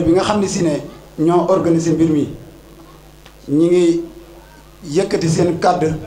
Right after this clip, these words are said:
di ko jaarale ci ndongalu xeebu lii, di ko jëmale ci mbooleem képp koo xam ne si ne askanoo nga si Serigne Massamba Diop Sam, di ay canti kàddu yoo xam ne si ne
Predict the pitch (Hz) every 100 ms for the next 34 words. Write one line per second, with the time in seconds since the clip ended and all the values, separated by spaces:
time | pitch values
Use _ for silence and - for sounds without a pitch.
0 | - - - - - 135 170 175 165 175
1 | 170 165 165 185 180 175 165 170 175 156
2 | 147 151 - - - - - - - 160
3 | 170 170 180 165 160 160 160 175 190 190
4 | 180 170 - - - - - - 214 -
5 | - 185 170 165 160 170 165 151 151 -
6 | - - - - - - 190 175 190 170
7 | 165 160 165 165 - - - - - -
8 | 170 185 170 170 160 170 156 147 156 -
9 | 165 135 - - - - - - - -
10 | - - 135 147 175 185 170 170 214 202
11 | 170 196 180 175 175 175 175 165 180 165
12 | 165